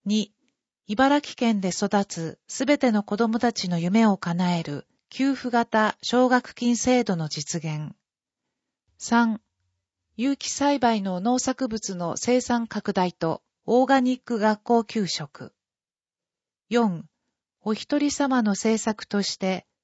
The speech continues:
在宅医療介護を充実し、看取りの環境づくり。五、性交同意の理解を推進するための三歳から大人への性教育。六、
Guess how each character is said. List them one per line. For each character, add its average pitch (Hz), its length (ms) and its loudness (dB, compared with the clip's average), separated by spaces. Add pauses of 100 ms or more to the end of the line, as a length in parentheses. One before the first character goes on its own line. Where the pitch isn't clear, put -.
(200)
在 262 240 2
宅 262 260 0
医 247 140 0
療 262 280 2
介 262 280 2
護 202 120 2
を 185 100 2
充 190 220 0
実 175 380 -6
し、 170 340 -4 (280)
看 196 100 -2
取 262 220 4
り 262 60 0
の 262 120 0
環 233 260 0
境 214 180 2
づ 202 180 0
く 160 160 -6
り。 147 180 -10 (1160)
五、 214 320 0 (720)
性 277 360 4
交 269 240 6
同 277 220 4
意 233 100 0
の 190 140 0
理 214 140 -8
解 240 280 2
を 190 60 0
推 220 260 -4
進 220 280 0
す - 120 -6
る 214 120 0
た 208 160 0
め 196 120 2
の 160 280 -6 (180)
三 262 300 0
歳 202 260 -2
か 160 160 -10
ら 165 180 -4
大 185 100 -6
人 240 260 4
へ 240 180 4
の 180 140 -2
性 208 260 0
教 190 300 -2
育。 - 340 -14 (1120)
六、 220 460 -2